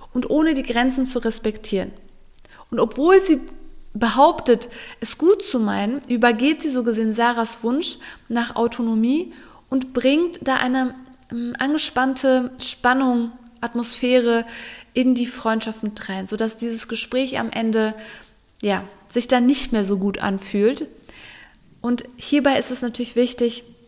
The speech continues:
auch zu wissen, dass gute Absichten manchmal nicht ausreichen. Und dass es wichtig ist, die Zustimmung und die Grenzen auch anderer zu respektieren, um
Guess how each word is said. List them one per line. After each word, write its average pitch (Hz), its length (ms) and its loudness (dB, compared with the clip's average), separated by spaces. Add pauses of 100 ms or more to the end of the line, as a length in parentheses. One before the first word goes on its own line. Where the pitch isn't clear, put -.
(140)
auch - 200 -6
zu - 260 -2
wissen, 240 440 0 (1040)
dass 233 220 -2
gute 302 400 2
Absichten 226 640 -4 (680)
manchmal 247 340 0
nicht 226 200 -4
ausreichen. 190 640 -6 (440)
Und 233 120 -6
dass 247 100 -4
es 247 160 -2
wichtig 277 380 0
ist, - 320 -4 (300)
die 226 80 -6
Zustimmung 254 640 0
und 214 140 -4
die 214 100 -6
Grenzen 240 400 -2
auch 220 140 -4
anderer 262 500 0
zu - 140 -6
respektieren, 202 800 -4 (640)
um 320 200 4